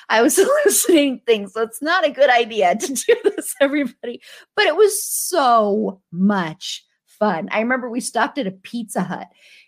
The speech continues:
in some desert town in California, and we just stopped at some random Pizza Hut. We were, like, the only people there. And it was just this random thing of just, "Let's just do this. Let's not tell anybody about it." We get back, and I had to go right to work. <laughs> So I went to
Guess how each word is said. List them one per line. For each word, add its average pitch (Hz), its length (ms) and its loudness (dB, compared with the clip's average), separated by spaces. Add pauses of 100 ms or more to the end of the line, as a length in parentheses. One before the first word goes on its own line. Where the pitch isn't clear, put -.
(160)
in 190 200 -2
some 208 400 0
desert 233 460 0
town 185 560 0
in 190 460 2 (120)
California, 202 720 0
and 170 100 -8
we 180 80 -10
just 185 140 -8
stopped 202 220 -2
at 175 80 -20
some 165 200 -16
random 226 380 -2
Pizza 240 340 -2
Hut. 208 160 0
We 170 80 -2
were, 175 100 0
like, 165 200 -2
the - 180 -14
only 226 400 0
people 226 320 0
there. 175 500 2 (460)
And 226 120 2
it 220 40 0
was 247 120 -2
just 277 160 -2
this 226 160 -4
random 220 640 2
thing 208 280 0
of 185 80 -2
just, 190 220 -2
"Let's 285 200 0
just 320 240 -2
do 196 140 0
this. 202 240 0
Let's 196 100 -4
not - 160 -2
tell 180 240 0
anybody 254 400 2
about 170 320 -2
it." 175 160 0 (480)
We 220 120 0
get 247 260 -2
back, 220 460 0 (520)
and 185 240 0
I 220 400 2
had 240 220 -2
to 233 60 -8
go 202 160 0
right 208 360 0
to 254 120 -4
work. 190 360 -2
<laughs> - 100 2
So 622 80 4
I 640 100 2
went - 200 -2
to - 180 0